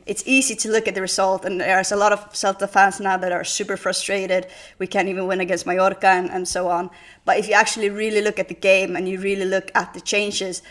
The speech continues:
uh, and especially how big of changes it was from the Leganés games, uh, game, I think it's, it's some very, very positive indications. And out of a Scandinavian point of view, to talk a little bit about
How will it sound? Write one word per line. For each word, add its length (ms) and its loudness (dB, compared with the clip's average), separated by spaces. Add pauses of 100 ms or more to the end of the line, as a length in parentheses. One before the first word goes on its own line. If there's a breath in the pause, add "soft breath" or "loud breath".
(320 loud breath)
uh, 260 6
and 200 2
especially 480 2
how 180 -2
big 260 -2
of 140 -6
changes 460 -4
it 100 -6
was 160 -2
from 180 -6
the 80 -2
Leganés 480 -2
games, 360 -2
uh, 160 0 (100)
game, 260 -2
I 120 0
think 240 -4
it's, 280 -6 (120)
it's 120 -6
some 460 -4
very, 220 4
very 180 0
positive 460 -6
indications. 680 -4 (440 loud breath)
And 180 4
out 140 8
of 100 0
a 40 -10
Scandinavian 580 -2
point 200 -2
of 100 -8
view, 360 -4 (500 soft breath)
to 120 -10
talk 260 0
a 40 -4
little 340 -2
bit 520 -2
about 640 2